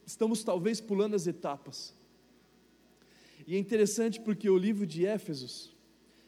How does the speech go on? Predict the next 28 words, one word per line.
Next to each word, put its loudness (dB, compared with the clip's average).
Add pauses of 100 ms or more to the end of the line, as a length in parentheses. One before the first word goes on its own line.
(160)
Efésios 0
dois, 6
versículo -2
seis, -2
fala -4
de -2
algo 0
incrível. -4 (1800)
Paulo 2
tá -2
dizendo -2
esse -4
texto -4
assim: -4
"Deus 2 (360)
nos -2
ressuscitou 2
com 2
Cristo, -6 (460)
e -2
com 2
ele 4
nos 4
fez 6
assentarmos -2 (240)
nos -2
lugares 2
celestiais -2